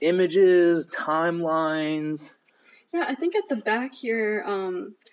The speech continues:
Speaker 2: it has different, like, ties to organizations in specific states also.
Speaker 1: Whoa.
Speaker 2: Yeah, um,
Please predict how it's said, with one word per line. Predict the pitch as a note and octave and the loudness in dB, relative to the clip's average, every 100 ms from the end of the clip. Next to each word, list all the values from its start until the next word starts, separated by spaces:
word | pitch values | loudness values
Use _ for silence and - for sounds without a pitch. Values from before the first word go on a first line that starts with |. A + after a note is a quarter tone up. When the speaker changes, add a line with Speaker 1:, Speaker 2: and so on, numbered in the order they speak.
| _ _ - | _ _ -12
Speaker 2:
it | G#3 | -8
has | A#3 G#3+ | -4 -4
different, | A3+ A#3 G#3 F3+ - _ _ | -6 -4 -2 -2 -8 _ _
like, | G#3+ G3+ - - _ _ _ - | -6 -6 -8 -20 _ _ _ -14
ties | - A#3 A#3 | -4 -2 0
to | A3 G#3 | 0 0
organizations | G#3+ G#3+ G3+ G#3+ A3+ G#3 | 0 2 0 0 -4 -6
in | F#3+ | -8
specific | - G#3+ - A3+ G3+ | -6 -6 -6 -10 -12
states | - - F#3+ - - | -14 -8 -8 -8 -12
also. | G#3 A3 B3+ D4+ E4 _ _ - - - _ _ | -14 -12 -10 -8 -10 _ _ -20 -20 -20 _ _
Speaker 1:
Whoa. | G2+ B2+ G2 - _ _ - | 4 4 2 -6 _ _ -16
Speaker 2:
Yeah, | A3+ A3 F3+ G#3 | -8 -6 -6 -12
um, | - F#3+ F3+ F3+ | -12 -10 -10 -12